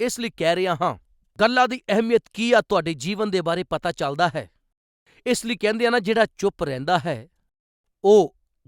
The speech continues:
ਗਿਆਨੀ ਹੁੰਦਾ ਹੈ। ਕਿੰਨਾ ਵੀ ਮੂਰਖ ਕਿਉਂ ਨਾ ਹੋਵੇ, ਜੇ ਉਹ ਚੁੱਪ ਰਹੇਗਾ ਤਾਂ ਉਹ ਸਮਝਦਾਰ ਗਿਣਿਆ ਜਾਵੇਗਾ।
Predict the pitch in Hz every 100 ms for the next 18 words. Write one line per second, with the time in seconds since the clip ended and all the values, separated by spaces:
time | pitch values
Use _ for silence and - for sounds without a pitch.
0 | 107 123 185 196 202 143 143 147 123 90
1 | _ _ _ _ _ _ _ _ _ _
2 | _ _ _ _ - 285 302 294 294 214
3 | 240 269 220 214 240 254 214 214 220 143
4 | 226 - 208 - 233 208 185 208 220 -
5 | 196 180 - 208 226 165 165 185 123 135
6 | 165 190 156 117 135 147 254 190 98